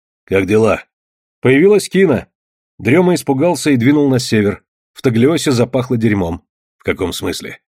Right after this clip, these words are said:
"Радиша сгоняет в старые казармы всех, кто хоть раз улыбнулся кому-нибудь из наших". Она занялась этим почти в ту же минуту, когда Душелов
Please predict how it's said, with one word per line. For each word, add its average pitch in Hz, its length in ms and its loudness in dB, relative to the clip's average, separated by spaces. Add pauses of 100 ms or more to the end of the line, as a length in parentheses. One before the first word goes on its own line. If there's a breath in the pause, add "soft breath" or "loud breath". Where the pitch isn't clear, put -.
(520)
"Радиша 135 440 -2
сгоняет 139 400 -2
в - 40 -14
старые 156 320 0
казармы 139 440 0
всех, 170 320 -4
кто 139 160 -4
хоть 127 180 -2
раз 156 280 -4
улыбнулся 131 520 -2
кому-нибудь 131 540 -2
из 113 120 -4
наших". - 460 -6 (720)
Она 135 220 0
занялась 143 540 -2
этим 135 280 -2
почти 131 300 -4
в - 80 -14
ту 160 100 -4
же 123 140 -2
минуту, 131 340 0
когда 110 260 -2
Душелов 120 640 -2